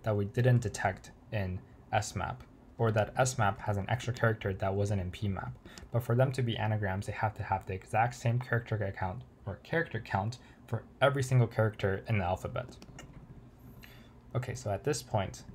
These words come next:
if this anagram is true, then we have found an answer. So let's store our answer somehow. We'll have a list,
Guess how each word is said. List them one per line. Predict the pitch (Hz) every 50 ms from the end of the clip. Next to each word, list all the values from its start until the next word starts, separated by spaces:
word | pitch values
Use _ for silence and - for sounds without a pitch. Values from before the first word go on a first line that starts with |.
| - - - - -
if | 135 135 147 - - 185 -
this | 123 123 -
anagram | 117 113 113 110 107 107 101 95 95 98 95
is | 92 -
true, | - - - 101 92 92 110 123 - -
then | - 113
we | 110 107
have | - 107 101 -
found | - - 113 117 117 117
an | 104 95
answer. | 95 90 92 95 - - - - - - - - - -
So | - -
let's | 113 120 120 120
store | - - - 131 127
our | 117
answer | 107 101 98 95 - - 107
somehow. | 107 - 113 113 - - 123 123
We'll | 131 120 110
have | - - 98 98 101 - 113
a | 110
list, | 110 120 143 - - - - - -